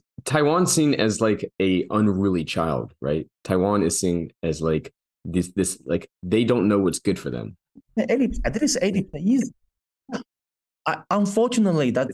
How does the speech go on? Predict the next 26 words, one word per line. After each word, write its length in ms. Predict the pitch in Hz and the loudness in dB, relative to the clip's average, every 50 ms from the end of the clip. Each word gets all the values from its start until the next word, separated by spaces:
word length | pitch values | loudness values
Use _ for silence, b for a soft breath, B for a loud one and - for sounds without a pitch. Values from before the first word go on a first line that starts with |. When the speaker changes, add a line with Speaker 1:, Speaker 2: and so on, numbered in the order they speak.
| - | -4
Speaker 2:
that's 220 | - 135 127 - - | -4 -4 -4 -4 -4
really 240 | 120 127 123 110 98 | -2 -2 0 0 -2
the 100 | - 92 | -4 -6
case. 720 | - - - 135 107 85 82 85 - - - - - - - - - | -10 -10 -8 -6 -6 -4 -4 -6 -6 -6 -6 -6 -8 -10 -14 -10 -8
Especially, 840 | 117 113 110 - - - 104 104 - - - 101 95 90 90 90 | -6 -6 -6 -6 -2 -2 -2 -2 -2 -4 -6 -4 -4 -4 -6 -6
Speaker 1:
Okay. 120 | - - - | -8 -8 -4
Speaker 2:
you 120 | - 113 | -4 -4
can 140 | 110 127 113 | -2 0 -2
say, 460 | 104 - - 139 139 143 139 131 127 - | -2 0 0 0 0 2 0 0 2 0
you 80 | 127 | 0
can 160 | - - 107 104 | 0 0 -2 -2
say 300 | 107 - 120 110 107 104 | 0 0 0 0 0 2
that 180 | 95 104 104 | 2 0 0
the 80 | 104 101 | 0 -2
Chinese 340 | 101 - 120 110 110 110 - | -2 -2 -2 0 -2 -2 -2
people 440 | - 117 113 107 104 98 92 95 | -6 -6 -2 0 0 2 2 2
are 180 | 95 87 90 - | 2 0 -2 -4
brainwashed 580 | - 95 95 98 98 95 95 95 - - - 80 | -4 -4 -4 -2 -2 -2 -2 -2 -2 -4 -6 -4
by 120 | 90 90 | -4 -4
the 100 | 87 92 | -4 -4
Communist 380 | - - - 98 95 90 - - | -8 -6 -4 -4 -4 -4 -6 -6
Party. 200 | - 90 90 92 | -8 -6 -6 -6
You 80 | 92 | -6
can 140 | - 92 87 | -6 -6 -8
say 240 | - - 104 107 101 | -6 -2 -2 -2 0
that. 260 | 85 92 92 85 B | 0 -2 -2 -4 B